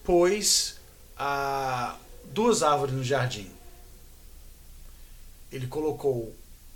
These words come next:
a árvore da vida e colocou uma árvore que nós chamamos de árvore do conhecimento do bem e do mal. E nessa árvore, ou para essa árvore, o Senhor disse que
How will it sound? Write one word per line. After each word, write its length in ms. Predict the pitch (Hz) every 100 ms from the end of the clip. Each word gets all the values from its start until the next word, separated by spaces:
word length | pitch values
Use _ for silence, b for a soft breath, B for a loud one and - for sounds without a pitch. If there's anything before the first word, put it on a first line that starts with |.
| -
a 220 | 147 139
árvore 320 | 117 107 113
da 160 | 120 135
vida 480 | 120 110 139 247 - - - - - - - - - - - - - -
e 120 | 185
colocou 440 | 214 220 214 156
uma 200 | 151 185
árvore 600 | 147 135 160 123 110 101 110 - - - - - - - - -
que 180 | - 139
nós 220 | 139 131
chamamos 360 | - 156 135 131
de 100 | 127
árvore 260 | 117 131
do 100 | 131
conhecimento 720 | 131 143 139 - 135 117 120 123
do 140 | 127
bem 320 | 113 113 110
e 20 |
do 140 | 120 131
mal. 240 | 101 - - - - - - - - -
E 100 | 254
nessa 380 | 262 277 - 180
árvore, 600 | 151 170 143 120 110 92 - - - -
ou 320 | 151 127 - -
para 320 | 156 175 160 135
essa 240 | 123 135
árvore, 480 | 135 143 110 101 - - b b b b - -
o 80 |
Senhor 200 | 127 170
disse 280 | 139 160 -
que 380 | - 180 175 175